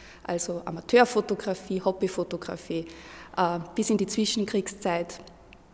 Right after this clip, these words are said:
Und dann haben wir in Bad Ischl auch noch einen kleinen Schwerpunkt, der sich nennt Kaiserin Elisabeth, also die Sissi, und ihre Beziehung, äh, zur Fotografie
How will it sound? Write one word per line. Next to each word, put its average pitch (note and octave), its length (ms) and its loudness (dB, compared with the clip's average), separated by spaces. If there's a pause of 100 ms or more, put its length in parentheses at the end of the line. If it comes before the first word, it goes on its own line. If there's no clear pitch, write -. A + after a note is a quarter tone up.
(460)
Und G3 100 4
dann G3 140 6
haben F#3+ 160 10
wir G3+ 80 10
in G3 60 10
Bad G3 180 2
Ischl G#3 240 2
auch F3+ 240 -2
noch G3 160 0
einen F#3+ 180 2
kleinen F3+ 300 -2
Schwerpunkt, G3+ 760 0 (280)
der F3+ 100 0
sich - 260 -2
nennt F#3 440 0
Kaiserin F3+ 580 -2
Elisabeth, C4+ 760 2 (120)
also E3+ 200 -4
die E3 120 -12
Sissi, B3 460 4 (600)
und G#3+ 580 0
ihre B3+ 340 8 (360)
Beziehung, A3+ 640 4 (120)
äh, F#3+ 320 0 (140)
zur C4+ 200 4
Fotografie B3 840 -2